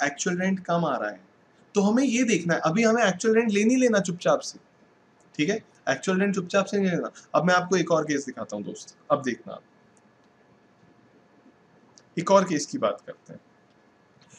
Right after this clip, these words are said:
मान लेते हैं expected rent कितना है इस case में, आ, ट्वेंटी थाउजेंड रुपीज, ठीक है, ट्वेंटी थाउजेंड कितना, ट्वेल्व months का sir, कितना हो जाएगा? मेरा maths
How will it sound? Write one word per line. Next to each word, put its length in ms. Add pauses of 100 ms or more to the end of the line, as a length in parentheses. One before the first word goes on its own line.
(300)
मान 240
लेते 200
हैं 80
expected 500
rent 180
कितना 220
है 80
इस 100
case 320
में, 100 (520)
आ, 460 (260)
ट्वेंटी 260
थाउजेंड 360
रुपीज, 380 (340)
ठीक 180
है, 60 (420)
ट्वेंटी 240
थाउजेंड 340
कितना, 260
ट्वेल्व 320
months 220
का 100
sir, 180 (180)
कितना 240
हो 100
जाएगा? 300 (320)
मेरा 160
maths 560